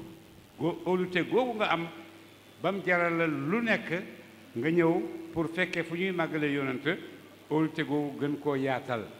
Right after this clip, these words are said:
ne mën naa ko gën a yaatal ba mu àgg fu nekk ci àddina, ba mu àgg ci tabax nit, àgg ci yëkkati nit. Loolu yëpp lu ñu mën a am la. Ñu ngi ñaan Yàlla bu baax, Yal na Yàlla ubbi suñuy xol, Yal na Yàlla may ñu départ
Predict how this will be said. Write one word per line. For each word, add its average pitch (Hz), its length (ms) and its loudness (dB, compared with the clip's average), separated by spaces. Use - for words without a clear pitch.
ne 123 100 -2
mën 135 240 0
naa 135 140 0
ko 131 200 -4
gën 147 140 2
a 143 60 -2
yaatal 131 460 0
ba 131 80 -4
mu 127 100 -4
àgg 123 240 -6
fu - 200 -4
nekk 165 340 0
ci 143 80 -4
àddina, 127 460 -2
ba 139 80 -4
mu 131 80 -2
àgg 131 160 -2
ci 147 80 -10
tabax 143 340 0
nit, 139 160 2
àgg 139 320 0
ci 139 120 -2
yëkkati 135 320 -2
nit. 139 160 2
Loolu 170 200 8
yëpp 196 140 4
lu 180 80 4
ñu 165 80 2
mën 147 100 4
a 135 100 4
am 117 160 0
la. 98 100 0
Ñu 120 80 0
ngi 135 180 2
ñaan 131 240 2
Yàlla 127 220 2
bu 120 100 -2
baax, 120 200 0
Yal 123 120 0
na 123 100 0
Yàlla 123 200 2
ubbi 117 200 -2
suñuy 120 320 0
xol, 147 220 2
Yal 123 120 -2
na 127 100 -2
Yàlla 123 240 -2
may 135 260 -2
ñu 127 240 -2
départ 135 380 -2